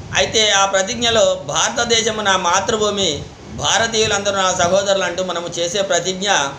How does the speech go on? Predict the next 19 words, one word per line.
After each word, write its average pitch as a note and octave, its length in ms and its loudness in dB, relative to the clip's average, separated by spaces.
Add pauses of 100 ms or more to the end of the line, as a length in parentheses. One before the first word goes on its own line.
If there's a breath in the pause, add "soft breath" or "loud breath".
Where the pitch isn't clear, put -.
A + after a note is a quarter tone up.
(600)
పంతొమ్మిది A#3+ 340 0
వందల A#3 120 2
అరవై G#3 280 2
రెండులో G#3+ 600 0 (360)
మర్రి F#3+ 360 0
వెంకట G#3+ 380 0
సుబ్బారావు G3+ 560 2
గారు F#3 540 0 (260)
రచించారు. E3 540 0 (680)
పంతొమ్మిది A#3+ 380 0
వందల A#3+ 80 4
అరవై G#3+ 280 2
ఐదు A#3+ 160 4
జనవరి A3 460 0
ఇరవై G#3+ 320 0
ఆరున G#3+ 540 2 (320)
మన F3+ 180 -2
కేంద్ర G#3 400 0
ప్రభుత్వము G#3+ 920 -2